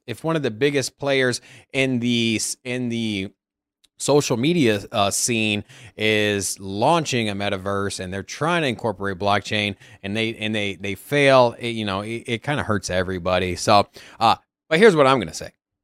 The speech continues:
I, I'm not surprised. Uh, think of this. All the progressive people that are using, uh, cryptocurrency aren't really using Facebook. Think of the, the, at least here in the U S, think of all of the people that are using Facebook.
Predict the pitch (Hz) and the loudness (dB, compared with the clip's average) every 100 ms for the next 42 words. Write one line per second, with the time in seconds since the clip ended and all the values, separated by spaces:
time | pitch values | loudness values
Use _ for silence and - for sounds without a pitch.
0 | _ _ _ _ _ _ _ _ 110 - | _ _ _ _ _ _ _ _ -6 -4
1 | 127 190 117 - 95 - 85 156 107 92 | 0 0 0 -2 -8 -4 2 4 4 0
2 | 107 - _ _ 107 110 110 _ _ _ | -4 -10 _ _ 0 0 -2 _ _ _
3 | _ 202 214 202 151 117 - 139 170 233 | _ 2 4 4 2 -2 -2 4 6 6
4 | 220 202 156 151 170 190 - 151 139 131 | 4 0 0 2 2 0 -4 -8 -6 -4
5 | 117 110 107 104 170 214 185 180 165 _ | -2 -2 -4 0 4 6 6 4 2 _
6 | _ _ _ 110 107 - 165 151 123 151 | _ _ _ -2 -2 -2 -4 -4 -4 -2
7 | 139 123 - 131 127 220 285 311 311 247 | 0 0 0 -2 -2 -2 2 4 6 6
8 | 262 190 - 104 90 - 87 185 208 226 | 6 2 -2 -4 -4 -8 -6 -2 4 4
9 | 180 - - _ - 139 131 127 143 - | 4 -4 -20 _ -4 -2 -2 -6 -10 -8
10 | 151 160 226 226 180 170 143 123 107 107 | -4 0 0 0 0 0 0 0 0 0
11 | 95 95 - 175 175 143 131 135 143 139 | 2 0 0 0 0 0 6 6 8 6
12 | 127 120 120 131 120 113 104 98 95 92 | 2 -4 -6 -6 -4 -4 -2 -4 -6 -8
13 | - 98 - 101 82 | -4 -4 -4 -2 -4